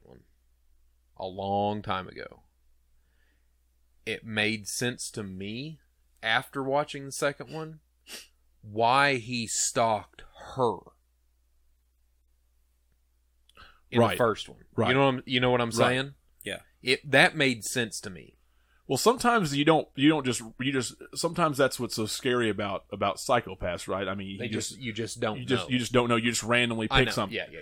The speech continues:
Speaker 1: yeah.
Speaker 2: And she did drop the key off on the doormat.
Speaker 1: Yeah.
Speaker 2: So he's seen her. He,
Speaker 1: Yeah.
Speaker 2: maybe he became fix on, fixated on her right there. You don't know. Like,
Speaker 1: Yeah.
Speaker 2: it's unexplainable, right? But, m-, so motive
Speaker 1: It's
Speaker 2: or
Speaker 1: still,
Speaker 2: not,
Speaker 1: it made more sense to just say, "Oh, well, he's actually her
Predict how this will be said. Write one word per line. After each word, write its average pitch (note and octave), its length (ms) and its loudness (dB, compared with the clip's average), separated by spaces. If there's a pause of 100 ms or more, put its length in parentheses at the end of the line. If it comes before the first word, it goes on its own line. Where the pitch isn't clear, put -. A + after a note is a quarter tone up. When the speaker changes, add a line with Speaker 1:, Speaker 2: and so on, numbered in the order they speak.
Speaker 1:
yeah. - 100 -16
Speaker 2:
And C#3 140 6
she F#3 200 4
did D3+ 160 4
drop B2 280 8
the B2 80 0
key A#2+ 220 2
off A2 300 4
on A2+ 100 2
the A#2 40 -2
doormat. A2 520 0 (260)
Speaker 1:
Yeah. E3+ 480 2
Speaker 2:
So D3 120 8
he's D3+ 200 4
seen B2+ 260 2
her. B2+ 300 2
He, B2+ 80 2
Speaker 1:
Yeah. C3 60 4
Speaker 2:
maybe A#2+ 240 2
he C3+ 80 4
became B2+ 280 2
fix - 260 0
on, B2 200 4 (200)
fixated A#2 480 4
on A#2 100 10
her A#2+ 100 4
right A#2+ 260 4
there. C#3+ 320 -4
You D#3 140 -2
don't F#3 140 0
know. D#3 160 4
Like, A#2 200 2
Speaker 1:
Yeah. E3 80 2
Speaker 2:
it's D#3+ 120 0
unexplainable, D#3+ 600 2
right? A2+ 280 0 (640)
But, D3 280 2 (720)
m-, D#3 200 -4
so G3 140 6
motive G#3+ 300 6
Speaker 1:
It's D3 80 4
Speaker 2:
or C#3+ 40 6
Speaker 1:
still, D#3 240 6
Speaker 2:
not, B2+ 100 4
Speaker 1:
it A2+ 80 -4
made A2 260 2
more G2 220 -8
sense G2 500 -6
to F#2+ 140 -12
just F#2 240 -10
say, G2 320 -6
"Oh, G2 240 -6
well, F2 160 -12
he's F#2 200 -14
actually F2+ 520 -12
her F#2+ 180 -14